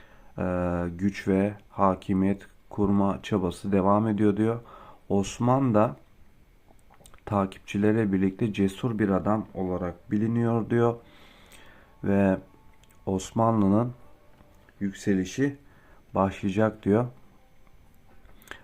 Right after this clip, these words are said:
Fakat, e, Konstantinopol'a giden bu, e, yolculuk hiç de kolay olmayacak. Etrafında bir Bizans var. E,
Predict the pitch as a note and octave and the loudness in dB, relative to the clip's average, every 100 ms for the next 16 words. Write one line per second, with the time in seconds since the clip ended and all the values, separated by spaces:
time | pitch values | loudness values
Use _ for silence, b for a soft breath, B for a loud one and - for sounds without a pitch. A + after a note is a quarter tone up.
0 | - - A2+ A2+ A#2+ B2 - - F#2+ F#2+ | -6 0 2 2 -2 -4 -16 -4 0 2
1 | F#2 F2+ F#2 F2+ F2 E2+ - - - - | 2 0 0 0 -2 -6 -10 -20 -20 -20
2 | - - - G2 F#2+ G#2 G2+ - A2 A2 | -20 -12 -2 -2 0 0 0 -2 -4 -2
3 | G2+ F2+ F2+ F2+ F#2 F#2 G2+ G#2 - b | 0 0 0 2 2 2 2 2 -2 b
4 | b b b b b b - F2 F2+ F2+ | b b b b b b -6 -2 -2 2
5 | F#2+ F#2 F2+ G#2 A#2+ A#2+ A2 - G2+ - | 4 4 4 2 0 -2 -6 -2 -4 0
6 | F#2+ G2 G#2+ A2 G#2 F#2 A#2 B2+ - - | 2 4 4 4 4 2 2 -2 -4 -6
7 | F#2+ F#2+ G2 F#2+ - G2 F#2+ F#2+ F#2+ F#2+ | -4 -2 0 0 0 0 0 0 0 0
8 | F#2+ F#2+ F#2 F2+ - G#2+ A2 - - b | 0 2 0 0 0 0 0 -8 -20 b
9 | b b b b b b b - | b b b b b b b -8